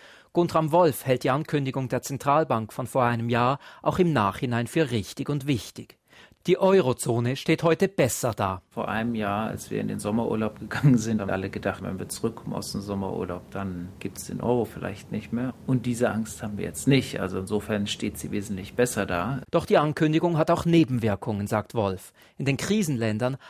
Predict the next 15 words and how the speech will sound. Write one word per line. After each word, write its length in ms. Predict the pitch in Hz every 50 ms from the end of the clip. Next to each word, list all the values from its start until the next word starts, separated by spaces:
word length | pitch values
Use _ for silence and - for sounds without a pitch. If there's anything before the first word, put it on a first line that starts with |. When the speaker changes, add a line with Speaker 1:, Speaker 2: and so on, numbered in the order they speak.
| - - -
Speaker 1:
habe 180 | 143 143 151
sich 160 | 143 160 147
der 120 | - 165 160
nötige 460 | 156 139 127 120 - 143 151 139 120
Reformeifer 800 | 135 127 - - 160 165 175 156 127 110 113 113 113 - 139 -
zur 140 | - 139
Belebung 420 | 113 127 123 131 143 143 147 143 123
der 160 | 135 117 110
Wirtschaft 480 | 131 131 127 - - - 151 - - -
verlangsamt. 880 | - 175 170 165 156 147 135 117 113 - - 104 104 101 95 - - - _ - - - _ -
Und 140 | 151 143
auch 120 | 147 143 127
auf 120 | 160 147
europäischer 640 | 160 156 147 151 151 - - 175 185 185 - 180 156
Ebene 360 | - 143 143 143 160 165 165